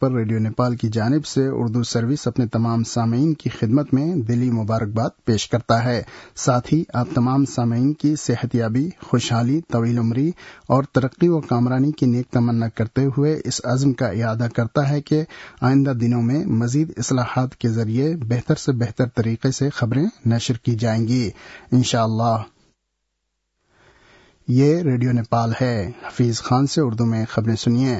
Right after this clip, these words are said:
وزیر اعظم کے پی شرما اولی نے کہا ہے کہ ایجادات اور وسائل و ذرائع کا عقل مندی کے ساتھ استعمال کر کے ترقی پذیر،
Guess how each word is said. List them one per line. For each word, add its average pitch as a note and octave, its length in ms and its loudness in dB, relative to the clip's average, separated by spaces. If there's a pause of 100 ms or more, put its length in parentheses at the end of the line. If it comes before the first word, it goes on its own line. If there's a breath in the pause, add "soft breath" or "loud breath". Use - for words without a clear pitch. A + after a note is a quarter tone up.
(800 loud breath)
وزیر C#3 300 4
اعظم D#3 280 2
کے C#3+ 160 0
پی C#3 140 0
شرما C3+ 320 2
اولی B2+ 300 2
نے C3+ 200 0
کہا B2+ 300 0
ہے B2+ 160 0
کہ C#3 120 0
ایجادات B2+ 840 0
اور B2 240 0
وسائل B2+ 520 0
و C3+ 80 0
ذرائع A#2+ 360 0
کا C3+ 160 0
عقل A#2 200 -2
مندی A#2 300 0
کے B2 160 -2
ساتھ A2+ 320 -2
استعمال A2 480 -2
کر B2 160 -2
کے D3 260 0
ترقی B2 420 0
پذیر، C3 380 0